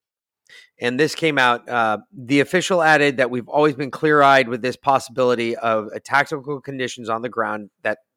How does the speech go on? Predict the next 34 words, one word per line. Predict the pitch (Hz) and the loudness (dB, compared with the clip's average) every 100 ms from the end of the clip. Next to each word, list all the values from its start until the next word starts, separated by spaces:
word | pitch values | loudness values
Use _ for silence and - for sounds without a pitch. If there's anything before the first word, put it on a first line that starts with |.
| 101 | -4
that | 113 | -4
can | - 117 | -2 -4
evolve | 98 110 104 90 | 2 2 2 0
very | 117 113 | 0 0
quickly | - 120 - 104 98 _ | -2 -6 -6 -8 -8 _
in | 117 107 | -12 -10
this | 98 | -12
country. | - 110 - 82 _ _ - _ | -10 -10 -10 -20 _ _ -20 _
Numerous | 107 123 185 196 190 147 | -12 0 2 4 2 2
officials | 165 - 151 - 92 - _ _ _ - | -2 0 -4 -2 -10 -12 _ _ _ -6
have | 123 | -2
reportedly | 135 - 156 156 147 156 | -2 2 2 2 0 -2
insisted | 147 - 156 - 131 | -4 -4 -4 -4 -4
that | 113 - | -4 -6
key | - 156 | -12 -10
intelligence | 147 165 147 135 135 | -4 -2 -2 -6 -12
assessment | 139 - 117 - 98 _ | -12 -4 -4 -4 -18 _
had | 107 - | -20 -18
consistently | 104 - 160 - 185 175 | -18 -10 -10 -8 -10 -6
informed | 165 - 156 123 95 | -8 -6 -4 -4 -2
policymakers | 147 147 139 120 101 90 _ - _ | -2 -2 -4 -12 -12 -16 _ -20 _
the | 113 | -18
Taliban | - 143 160 160 160 156 | 0 4 4 2 -2 -4
could | - 113 - | -14 -16 -4
overwhelm | 143 156 160 156 147 | -2 0 0 -2 -4
the | 147 | -8
country | - 113 104 92 - _ | -8 -10 -10 -14 -20 _
and | 117 | -20
take | - 165 160 | -4 -4 -4
the | 170 | -8
capital | 151 160 156 143 | 2 2 2 -2
back | 127 120 - | 0 0 0
within | 113 104 98 | -4 -4 -8
weeks. | 92 80 - - | -14 -14 -20 -20